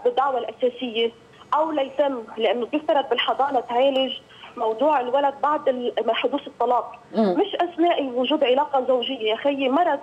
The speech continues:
Speaker 1: خلعت هي وجوزها، الموجودة هي لغاية اليوم منها ببيتها المنزلي،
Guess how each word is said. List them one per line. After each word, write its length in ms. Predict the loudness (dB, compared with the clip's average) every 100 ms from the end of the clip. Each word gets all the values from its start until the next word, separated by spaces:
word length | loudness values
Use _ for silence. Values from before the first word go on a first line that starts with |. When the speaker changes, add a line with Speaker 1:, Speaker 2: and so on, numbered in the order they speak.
| 2
Speaker 1:
خلعت 360 | 2 2 2
هي 140 | 0 0
وجوزها، 560 | 2 2 2 0 0 -6 -20 -20 -12
الموجودة 540 | -2 0 2 0 0 0
هي 540 | 0 0 0 0 0 0
لغاية 320 | 0 0 0
اليوم 320 | 0 2 2 2
منها 220 | 2 2
ببيتها 420 | 0 0 2 2
المنزلي، 500 | 2 0 2 0 0